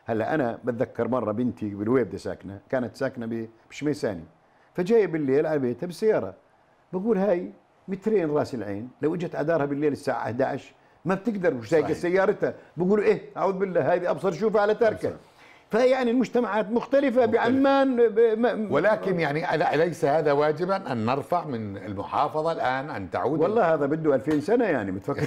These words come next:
Speaker 2: <laughs> لا، مش سهل. طيب.
Speaker 1: <laughs> تتفائلش كثير.
Speaker 2: لا تتفائل.
Speaker 1: لا، يعني طبعًا هاي مجتمعات مختلفة، يعني م-، مجتمع القرية غير عن مجتمع ال-،
Speaker 2: صحيح.
Speaker 1: المدينة الصغيرة، غير مجتمع العاصمة. هلا عمان الشرقية زي الغربية؟ لا.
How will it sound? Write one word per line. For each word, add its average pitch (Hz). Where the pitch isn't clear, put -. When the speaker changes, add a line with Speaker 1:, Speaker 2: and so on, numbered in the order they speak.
Speaker 2:
<laughs> 127
لا، 175
مش 151
سهل. 147
طيب. 101
Speaker 1:
<laughs> -
تتفائلش 196
كثير. 214
Speaker 2:
لا 156
تتفائل. 170
Speaker 1:
لا، 226
يعني 123
طبعًا 156
هاي 135
مجتمعات 160
مختلفة، 165
يعني 131
م-، 170
مجتمع 139
القرية 135
غير 190
عن 165
مجتمع 139
ال-، 127
Speaker 2:
صحيح. 123
Speaker 1:
المدينة 143
الصغيرة، 143
غير 143
مجتمع 127
العاصمة. 123
هلا 110
عمان 139
الشرقية 135
زي 120
الغربية؟ 123
لا. 285